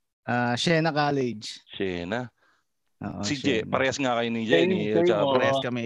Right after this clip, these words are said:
Speaker 4: Parehas
Speaker 1: Ah.
Speaker 4: kami ni Chabro.
Speaker 2: Pero pan-, kung pansin nyo, di ba? Yung mga prep school,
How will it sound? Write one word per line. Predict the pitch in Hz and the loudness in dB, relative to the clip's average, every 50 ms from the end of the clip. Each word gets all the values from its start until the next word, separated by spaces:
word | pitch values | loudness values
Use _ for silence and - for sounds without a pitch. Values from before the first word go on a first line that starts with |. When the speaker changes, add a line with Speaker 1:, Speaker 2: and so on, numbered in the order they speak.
| 117 120 123 120 120 113 113 | -6 -6 -6 -6 -6 -6 -6
Speaker 4:
Parehas | 117 - 113 113 113 113 110 | -6 -4 -2 -2 -2 -2 -4
Speaker 1:
Ah. | - | -6
Speaker 4:
kami | 117 107 104 | -6 -6 -6
ni | 107 104 | -8 -8
Chabro. | - - 107 95 98 98 92 92 | -6 -6 -6 -6 -6 -8 -8 -4
Speaker 2:
Pero | - 330 403 | -2 0 0
pan-, | 403 - 370 277 262 | 0 0 0 -2 -2
kung | 233 - 254 220 226 | -4 -6 -4 -2 -2
pansin | 240 220 233 214 | -2 -2 -2 -4
nyo, | 185 175 165 | -2 -2 -2
di | 131 113 | -2 -2
ba? | 98 92 87 85 90 101 - _ _ _ _ _ _ | 0 0 -2 -2 -4 -8 -12 _ _ _ _ _ _
Yung | - 160 190 220 220 | -8 -6 -4 -2 -2
mga | 220 220 214 208 202 190 180 175 170 165 156 151 147 165 170 - - | -2 -2 -2 -2 -2 -2 -2 -2 -2 -2 -2 -2 -2 -2 -4 -6 -6
prep | - 143 135 - - | -4 -4 -4 -4 -6
school, | - - - 90 87 87 95 110 | -10 -10 -8 -6 -6 -6 -6 -8